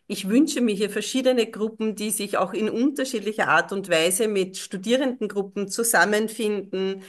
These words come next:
unterschiedliche Angebote kreieren. Wir sehen hier Lernbüros, wo Studierende von Schülerinnen und Schülern lernen, wo Schülerinnen und Schüler von, äh, Studierenden lernen, aber auch begleitet durch, äh, Vortragende.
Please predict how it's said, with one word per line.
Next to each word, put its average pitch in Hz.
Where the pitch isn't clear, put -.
unterschiedliche 262
Angebote 202
kreieren. 208
Wir 208
sehen 202
hier 196
Lernbüros, 214
wo 202
Studierende 240
von 214
Schülerinnen 208
und 196
Schülern 277
lernen, 208
wo 202
Schülerinnen 220
und 185
Schüler 202
von, 160
äh, 156
Studierenden 226
lernen, 190
aber 208
auch 185
begleitet 180
durch, 180
äh, 170
Vortragende. 196